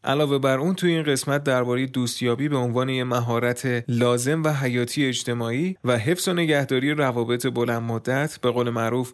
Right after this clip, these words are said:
مینتیننس و تعمیر و نگهداری ازدواج هم صحبت می‌کنیم.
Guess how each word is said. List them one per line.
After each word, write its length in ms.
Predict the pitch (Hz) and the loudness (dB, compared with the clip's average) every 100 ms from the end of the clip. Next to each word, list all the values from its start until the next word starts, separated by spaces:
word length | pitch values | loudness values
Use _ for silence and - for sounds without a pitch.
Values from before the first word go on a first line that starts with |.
| - | -4
مینتیننس 720 | 120 120 117 120 120 151 143 | -2 0 0 0 0 -2 -2
و 100 | 139 | -2
تعمیر 340 | 139 120 120 | 0 0 0
و 40 | 120 | -2
نگهداری 560 | 120 120 117 120 151 | 0 0 -2 -2 0
ازدواج 420 | 147 123 117 120 | 0 -2 -2 0
هم 100 | 123 | -2
صحبت 500 | 120 120 113 110 110 | -2 -4 -2 -4 -4
می‌کنیم. 380 | 107 - - 120 | -8 -10 -10 -12